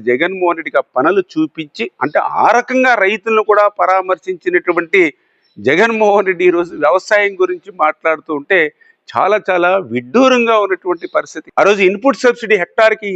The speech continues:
ఇరవై వేల రూపాయలు ఉంటే దానికి పదహారు వేలకి తగ్గించి రైతుల్ని మోసం చేసినటువంటి వ్యక్తి, ఇన్సూరెన్స్ ని కట్టడం మర్చిపోతే ఆ రోజు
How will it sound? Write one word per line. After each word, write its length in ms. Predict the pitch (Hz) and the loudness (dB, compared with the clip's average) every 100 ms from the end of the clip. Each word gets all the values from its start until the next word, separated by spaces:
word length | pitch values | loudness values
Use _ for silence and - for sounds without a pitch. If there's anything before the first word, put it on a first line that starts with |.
| 185 | 0
ఇరవై 240 | 185 180 160 | 2 0 0
వేల 140 | 185 185 | -4 -6
రూపాయలు 300 | 180 - 175 | -8 -4 -4
ఉంటే 160 | 165 175 - _ _ 117 | -2 -4 -4 _ _ 0
దానికి 320 | 180 202 208 160 - _ _ _ _ | 0 0 0 -2 -4 _ _ _ _
పదహారు 420 | 147 208 214 220 196 | 0 2 6 6 6
వేలకి 260 | 220 240 - - | 4 2 -4 -2
తగ్గించి 420 | 185 175 277 254 277 - | -2 0 -2 -2 -6 -2
రైతుల్ని 380 | 175 190 196 185 160 | -2 -2 -4 -4 -2
మోసం 300 | 180 - 196 190 | -4 -4 -6 -4
చేసినటువంటి 420 | 180 175 170 165 | -4 -6 -10 -8
వ్యక్తి, 160 | 160 _ 135 | -8 _ 0
ఇన్సూరెన్స్ 540 | 214 254 269 262 254 226 | 2 2 2 2 2 -2
ని 60 | 214 | -2
కట్టడం 320 | 196 - 233 214 | -4 -2 -2 0
మర్చిపోతే 540 | 180 - 214 214 208 196 180 | -2 -4 -6 -2 0 2 2
ఆ 20 | 180 | 2
రోజు 160 | 185 | 0